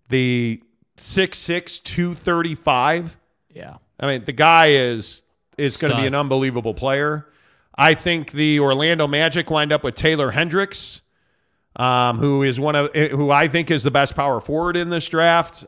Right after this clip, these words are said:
Speaker 1: I think he is gonna be an absolute star.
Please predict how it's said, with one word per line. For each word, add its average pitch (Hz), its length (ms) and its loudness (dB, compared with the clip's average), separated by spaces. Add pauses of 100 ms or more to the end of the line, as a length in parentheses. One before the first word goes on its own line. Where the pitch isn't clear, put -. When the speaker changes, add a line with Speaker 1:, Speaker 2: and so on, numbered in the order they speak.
Speaker 1:
I 135 120 0
think 131 160 -4
he 131 160 -6
is 120 140 -6
gonna 123 180 -6
be 107 520 -6 (1040)
an 139 120 0
absolute 139 580 -2
star. 170 720 2